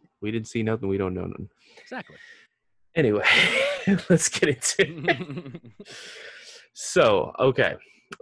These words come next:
Speaker 1: So, I don't even know where to start this.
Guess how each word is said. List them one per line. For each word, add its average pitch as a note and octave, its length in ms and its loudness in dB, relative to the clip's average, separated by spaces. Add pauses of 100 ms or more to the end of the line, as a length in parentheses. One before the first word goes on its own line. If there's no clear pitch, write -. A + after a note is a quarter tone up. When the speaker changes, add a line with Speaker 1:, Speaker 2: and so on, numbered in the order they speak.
Speaker 1:
So, C#3+ 380 4 (1600)
I B2+ 60 -6
don't B2+ 240 -2
even F#2+ 220 -4
know G2 80 -2
where G2+ 120 -2
to E2+ 60 -4
start A2 380 -2
this. - 400 -8